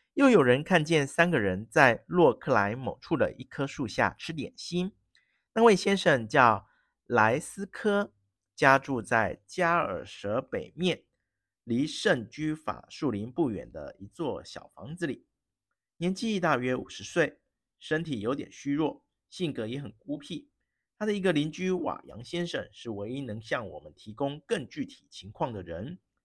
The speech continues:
他是火车站的职员，今晚陪妻子去凡尔赛探望一位生病的亲戚，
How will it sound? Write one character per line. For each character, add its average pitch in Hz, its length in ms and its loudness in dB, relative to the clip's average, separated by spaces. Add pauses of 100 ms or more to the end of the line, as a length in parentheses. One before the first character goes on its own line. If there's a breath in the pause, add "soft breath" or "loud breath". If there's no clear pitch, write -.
(220)
他 226 80 -6
是 196 140 -6
火 98 160 -10
车 139 160 -6
站 139 160 2
的 104 80 -2
职 101 160 -12
员， 120 360 -4 (380)
今 123 140 -8
晚 104 180 0
陪 101 220 -4
妻 139 240 -6
子 107 160 -10
去 - 320 -6 (240 soft breath)
凡 117 120 2
尔 151 160 2
赛 107 280 0
探 120 200 -4
望 101 220 0
一 78 140 -16
位 101 240 0
生 190 300 -4
病 160 160 -8
的 - 120 -12
亲 185 280 -8
戚， - 320 -10